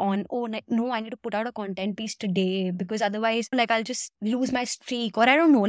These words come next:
Like, it's just a lot of mental pressure that we take without anybody saying anything. Like, nobody's pushing you to put,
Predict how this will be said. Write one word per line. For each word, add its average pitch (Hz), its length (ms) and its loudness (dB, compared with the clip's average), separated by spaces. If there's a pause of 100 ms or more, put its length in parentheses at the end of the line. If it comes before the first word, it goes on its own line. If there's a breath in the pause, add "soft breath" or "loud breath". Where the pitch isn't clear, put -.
Like, 226 100 -4
it's - 220 -2 (100)
just 285 220 2
a 294 100 0
lot 294 80 2
of 320 80 -4
mental 233 300 2
pressure 220 300 -6
that 233 120 -2
we 233 100 -12
take 285 220 -2
without 285 400 8
anybody 277 460 2
saying 285 260 4 (160)
anything. 214 300 0
Like, 240 180 2
nobody's 294 360 4
pushing 277 340 2
you 285 100 2
to 277 80 -2
put, - 240 -6